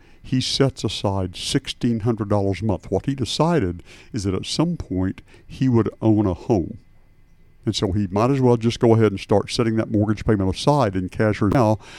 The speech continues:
so that it was built into his habits. Of say, okay, so right now at the age of twenty-four, Brent has about a hundred twenty thousand dollars in cash and marketable securities.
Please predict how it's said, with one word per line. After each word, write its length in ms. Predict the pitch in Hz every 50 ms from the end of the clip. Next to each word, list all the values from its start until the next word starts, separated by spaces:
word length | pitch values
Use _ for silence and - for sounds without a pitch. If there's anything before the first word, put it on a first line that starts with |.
| - - -
so 160 | - - 120 110
that 60 | 107
it 60 | 110
was 160 | 101 104 92 92
built 400 | 87 87 113 117 117 117 - -
into 320 | 110 107 101 - 113 104
his 160 | 95 90 82 -
habits. 520 | 117 120 117 104 90 90 - - - - -
Of 140 | 107 101 -
say, 160 | - 110 101 - - - - - - -
okay, 200 | 107 - 101 104
so 120 | - 113
right 320 | 92 90 90 101 120 135
now 140 | 165 139 131
at 80 | 120 113
the 140 | - 101 98
age 100 | 107 107
of 80 | 117 -
twenty-four, 640 | - - - 139 139 - - - 101 92 90 92 85 - _ - -
Brent 380 | - 90 92 107 123 - - -
has 220 | 101 107 113 104 98
about 200 | 101 101 98 90
a 40 |
hundred 260 | 92 113 117 120 117 113
twenty 220 | - - 123 110
thousand 540 | 92 - 107 104 101 101 98 - 104 98 90
dollars 560 | 101 98 101 98 92 95 95 92 90 - -
in 300 | - 113 104 98 92 87
cash 460 | - - - 110 104 104 107 - -
and 120 | - 98 92
marketable 420 | 95 98 95 - 107 90 90 87
securities. 800 | - - - - - - 139 127 101 90 85 - 95 - -